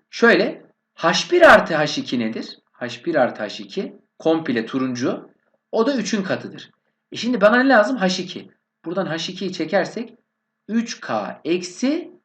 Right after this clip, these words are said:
H bir. Yani x eksi iki K mı olacak? Şimdi bana soruda ne sorulmuş? H bir bölü H iki.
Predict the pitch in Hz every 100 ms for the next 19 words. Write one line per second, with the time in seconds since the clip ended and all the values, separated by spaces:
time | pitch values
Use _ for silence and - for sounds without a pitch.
0 | _ - 170 - - 101 - 139 151 170
1 | 247 - _ _ _ - 175 175 - 185
2 | - 185 277 - 202 127 98 - - _
3 | _ _ _ _ - 302 220 269 294 269
4 | 269 269 294 254 240 320 - 208 202 254
5 | 240 220 240 190 - - 104